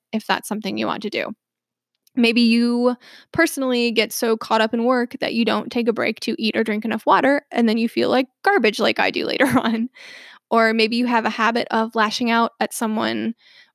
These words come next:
when they question you on a particular topic. Or maybe your pattern is that you never feel like you have time for date night with your spouse or family time with your kids. Maybe you have the same excuse for something over and over again, but if you stop to think about it, you might find that it's not even valid anymore.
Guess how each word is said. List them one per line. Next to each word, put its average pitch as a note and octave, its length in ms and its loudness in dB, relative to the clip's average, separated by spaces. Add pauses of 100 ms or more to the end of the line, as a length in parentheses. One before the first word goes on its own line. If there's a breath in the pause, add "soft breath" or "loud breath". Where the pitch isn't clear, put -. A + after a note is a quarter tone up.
(140)
when A3 300 2
they A3 160 2
question A#3+ 400 0
you A3+ 140 4
on G#3 120 2
a G#3+ 80 0
particular G#3+ 560 -4
topic. - 680 -8 (120)
Or A3 200 -4
maybe A3+ 220 0
your C4 160 4
pattern A#3 440 2
is A3 200 -2
that - 200 0
you A3 220 0
never A3 260 -2
feel A#3+ 200 0
like A3 180 -2
you G#3+ 60 0
have A3 140 -2
time A3+ 320 -2
for C4 100 -2
date - 260 -2
night A#3+ 300 0
with A#3 160 -2
your A3 100 0
spouse A3 600 0
or A3 160 -2
family A3+ 340 -2
time A3 300 -2
with A3+ 100 -4
your A#3 80 -2
kids. - 520 -2 (600 loud breath)
Maybe A3+ 200 2
you A3+ 180 2
have A3 260 2
the A#3 60 2
same C4+ 260 2
excuse D4 480 0
for B3+ 140 0
something A3 420 -2
over A3+ 260 2
and B3 80 0
over A3+ 240 0
again, G#3+ 380 0
but A3 160 -4
if A3 140 -8
you A#3 80 0
stop - 300 -2
to B3+ 100 -4
think A#3+ 240 -4
about C#4 260 2
it, E4 300 2
you A#3 160 0
might G#3+ 260 0
find G#3+ 400 0
that G#3 80 0
it's G#3+ 180 -8
not - 220 -6
even G#3 320 -4
valid - 320 -2
anymore. - 460 -12